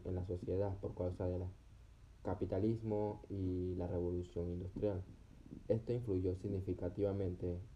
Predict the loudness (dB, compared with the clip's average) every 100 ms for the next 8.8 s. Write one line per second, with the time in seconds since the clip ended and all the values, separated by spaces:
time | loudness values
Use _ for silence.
0 | -10 -10 -6 -2 0 4 4 4 2 -2
1 | 0 -2 0 2 2 2 0 -2 0 -2
2 | -2 0 4 4 4 -2 -2 -2 0 2
3 | 2 2 4 6 6 2 -2 -4 0 0
4 | 2 0 -2 -10 -16 -16 -14 -14 -16 -4
5 | 4 4 6 4 0 -8 -14 -16 -16 -14
6 | -8 -8 -8 -4 2 6 8 8 8 6
7 | 6 6 4 4 4 2 0 0 2 2
8 | 2 2 0 0 2 2 0